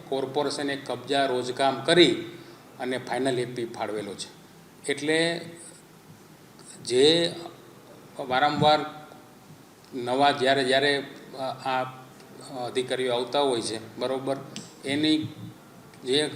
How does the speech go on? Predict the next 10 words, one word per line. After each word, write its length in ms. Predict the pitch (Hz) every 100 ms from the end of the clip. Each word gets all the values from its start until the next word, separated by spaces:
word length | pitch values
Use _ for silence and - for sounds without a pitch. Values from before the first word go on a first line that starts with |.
| -
અણસમજણનું 1800 | 139 160 151 160 151 139 101 - - - - - 131 151 156 147 139 -
ક્યાંક 220 | 147 139
ને 120 | 143 127
ક્યાંક 260 | 139 131 131 123 127 123
દેખાઈ 280 | 127 135 113
આવે 220 | 107 107
છે 140 | 110 143 - - -
કે 200 | - 127
અવારનવાર 840 | 131 113 127 143 160 151 147 151 151
કોર્પોરેશનને 760 | 143 135 151 139 151 151 143